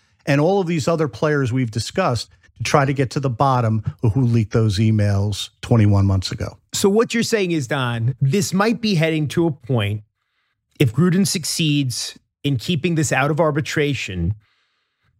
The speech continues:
Speaker 2: that all those emails, those six hundred fifty thousand emails, will be subject to discovery, and anything could be in there.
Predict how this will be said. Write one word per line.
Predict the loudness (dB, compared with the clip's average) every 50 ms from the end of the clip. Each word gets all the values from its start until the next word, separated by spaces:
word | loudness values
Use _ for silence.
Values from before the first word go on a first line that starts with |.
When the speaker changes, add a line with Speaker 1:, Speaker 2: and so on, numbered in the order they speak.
| _ _ _
Speaker 2:
that | -2 0 2
all | 4 4 4 4
those | 2 2 2 2 0
emails, | 0 0 2 0 0 -2 -4 -6 -10 -12 -14 -12 -8
those | -6 -4 -4 -4
six | -4 -4 -2 -2
hundred | -2 0 -2 -2 -2 -2
fifty | -2 -2 -2 -2
thousand | 0 0 0 0 0 0 -2
emails, | -2 -2 0 0 0 0 0 0
will | 0 0
be | 0 0 -2
subject | -2 0 0 0 0 2 0 0 0 -2
to | -6 -6
discovery, | -4 -4 -6 -4 -2 0 0 0 0 0 -2 -2 -2 -2 0 -2 -2 -4 -6 _ _ _ _ _ _ -2
and | -2 0 2
anything | 2 4 4 2 0 0 0 -2 -2 -2
could | -2 -4 -4 -2
be | -2 -2 0 0 0
in | 0 0
there. | 0 0 0 0 -2 -4 -8 -12